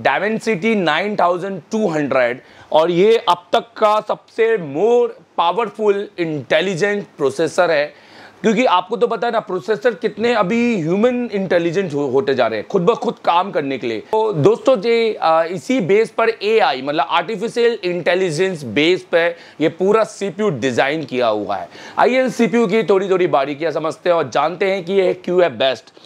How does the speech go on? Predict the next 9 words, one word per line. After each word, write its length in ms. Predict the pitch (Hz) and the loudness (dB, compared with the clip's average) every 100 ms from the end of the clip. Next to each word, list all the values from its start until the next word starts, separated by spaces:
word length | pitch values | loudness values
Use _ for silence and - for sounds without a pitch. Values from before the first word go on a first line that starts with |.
| - - - | -20 -20 -2
दोस्तों, 580 | 165 233 - 254 262 - _ _ - | 2 2 2 2 2 -2 _ _ -4
ये 140 | 214 262 | 0 2
बेस्ट 400 | 254 269 - - | 2 0 -2 -4
केवल 260 | 254 285 | 0 0
एक 240 | 240 254 220 | 0 -2 0
वजह 240 | 247 240 | 0 0
से 140 | 202 | 0
नहीं 200 | 226 220 | -2 -2
है, 140 | 135 | -6